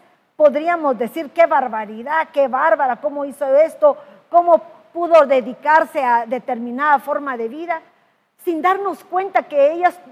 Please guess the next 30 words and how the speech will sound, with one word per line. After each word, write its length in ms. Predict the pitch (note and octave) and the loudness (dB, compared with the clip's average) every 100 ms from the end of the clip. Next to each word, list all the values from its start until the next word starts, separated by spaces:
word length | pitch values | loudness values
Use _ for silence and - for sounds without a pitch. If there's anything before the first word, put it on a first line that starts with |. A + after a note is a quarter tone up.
| _ | _
no 220 | C4+ E4 | -4 -4
tuvieron 500 | E4+ D4 D4+ F4 E4+ | -4 -10 -6 -4 -4
la 100 | D4 | -4
misma 460 | B3+ D4+ E4+ E4 D4+ | -6 -8 -10 -4 -2
oportunidad 760 | D4 C4+ B3 B3 A#3 A#3+ D4 - | -2 -4 -6 -8 -10 -6 -6 -6
que 80 | |
tuviste 500 | C4 B3 B3+ C#4+ D4+ | -14 -18 -18 -16 -14
tú 220 | C4+ F4+ F#4+ | -14 -6 -4
o 100 | B3 | -4
que 100 | G3+ | -10
tuve 320 | - C4 C#4+ | -10 -6 -6
yo. 160 | G5+ - _ _ _ _ _ _ _ _ _ _ | -6 -10 _ _ _ _ _ _ _ _ _ _
Entonces 480 | D#4 C4+ F#4+ F#4 F#4+ | -6 0 0 0 -2
me 160 | D#4+ | -2
daba 280 | C#4+ F4+ G4+ | 0 2 2
cuenta 420 | - E4 A#3 A#3+ A#3 _ _ _ _ _ | 0 -4 -2 -8 -12 _ _ _ _ _
que 400 | D#4+ D#4 C#4 - | -2 -2 -2 -4
estos 420 | F#4 F4+ A4 F4 G4 | -8 -4 -4 -2 -4
hijos 280 | G4+ G#4 | -4 -4
de 100 | C4+ | -4
nuestra 380 | A#3+ G#3+ - G#3 | -4 -8 -12 -12
madre, 380 | A3+ B3 C4+ B3 | -6 -2 -2 -2
o 80 | G#3+ | -4
sea, 220 | - D4 | -2 0
los 140 | C#4 - | -2 -4
que 100 | A#3+ | -10
están 280 | - C#4+ | -4 -4
a 60 | F4+ | -2
nuestro 320 | C#4 B3+ A#3+ | -6 -6 -6
alrededor, 680 | A3 A3 G#3 G3+ A#3 C#4 | -8 -6 -10 -6 -4 -4